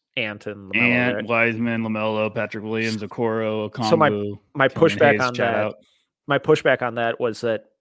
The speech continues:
Speaker 1: kinda coming into the year, Anthony Edwards was, like, a solidified number one, um,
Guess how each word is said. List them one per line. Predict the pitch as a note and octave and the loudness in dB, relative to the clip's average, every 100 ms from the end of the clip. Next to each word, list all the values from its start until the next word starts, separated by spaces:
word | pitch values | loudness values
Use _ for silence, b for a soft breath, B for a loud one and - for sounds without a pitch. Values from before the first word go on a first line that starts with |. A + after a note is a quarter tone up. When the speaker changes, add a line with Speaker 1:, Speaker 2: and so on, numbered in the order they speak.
| _ | _
Speaker 1:
kinda | - C#3 A#2+ | -4 -4 -4
coming | C3+ B2+ | -8 -8
into | B2 A#2 | -10 -12
the | A#2+ | -12
year, | G#2+ G#2 G2+ | -8 -8 -8
Anthony | G2+ G#2+ - G#2 | -8 -12 -14 -12
Edwards | G2 G#2 G2 | -10 -10 -12
was, | G2+ F#2 _ _ _ _ _ - | -12 -14 _ _ _ _ _ -6
like, | B2 A2+ | -4 -2
a | |
solidified | - B2 A2+ G#2+ G2 G2+ | -6 -2 -2 -2 -4 -6
number | F#2+ F#2+ | -8 -10
one, | F#2 E2+ E2 _ B B B B B - | -8 -10 -12 _ B B B B B -2
um, | G#2 F2 D#2+ C#2+ | 0 0 -4 -10